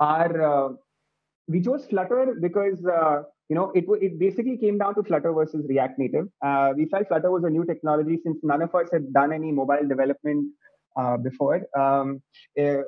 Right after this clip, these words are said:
we felt like Flutter was a new ecosystem and it looked exciting, so we kind of hopped on board. Rails is a slightly tricky-, trickier decision because a lot of people ask us that, "Hey, Rails is so nineties." Uh, you know, we've moved on. No-,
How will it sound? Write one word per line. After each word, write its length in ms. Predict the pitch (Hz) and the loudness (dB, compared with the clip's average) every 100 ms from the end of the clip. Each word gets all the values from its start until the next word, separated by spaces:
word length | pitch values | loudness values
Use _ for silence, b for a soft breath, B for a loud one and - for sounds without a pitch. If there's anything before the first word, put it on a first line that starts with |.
| 151 | -4
we 120 | 165 | -4
felt 160 | 175 175 | 0 0
like 140 | 170 - | 0 -2
Flutter 220 | 170 170 | -2 0
was 140 | 175 | 0
a 60 | 165 | 0
new 380 | 156 170 170 165 160 | -2 0 -2 -4 -6
ecosystem 680 | 175 165 160 - 160 151 147 | -2 0 -2 -2 0 0 0
and 100 | 143 | -2
it 60 | 143 | 0
looked 200 | 165 165 | 0 0
exciting, 520 | 151 160 143 147 147 | 0 0 2 0 -2
so 100 | 143 | -2
we 100 | 139 | -2
kind 160 | 143 139 | 0 -2
of 60 | 131 | 0
hopped 160 | 127 - | 0 0
on 140 | 123 | -2
board. 200 | 113 110 - B B - | -2 -4 -12 B B -4
Rails 300 | 160 226 220 | -2 0 -2
is 120 | 208 | -4
a 60 | |
slightly 340 | 190 185 175 190 | -2 -2 0 -2
tricky-, 300 | 175 180 - - | -2 -2 -4 -4
trickier 300 | 151 180 165 | -2 -2 0
decision 460 | 147 165 156 180 156 | 0 0 -2 -2 -4
because 220 | 135 139 | -2 0
a 40 | |
lot 140 | 139 156 | 2 0
of 100 | 170 | -2
people 240 | 156 165 | 0 2
ask 200 | 147 143 - | 2 0 0
us 100 | 143 - | -2 -2
that, 100 | 143 | -6
"Hey, 140 | 143 135 | -2 0
Rails 280 | 139 147 139 | 2 0 -2
is 140 | 143 | -6
so 100 | 151 | -4
nineties." 480 | 139 127 135 139 120 123 _ b b _ 262 | -2 -2 0 0 -2 -8 _ b b _ -2
Uh, 200 | 127 123 | 0 0
you 120 | 131 | 0
know, 120 | 143 | -2
we've 160 | 139 131 | -2 -4
moved 240 | 139 139 135 | -4 -2 -2
on. 320 | 135 135 127 | -2 -2 -4
No-, 120 | 123 | -6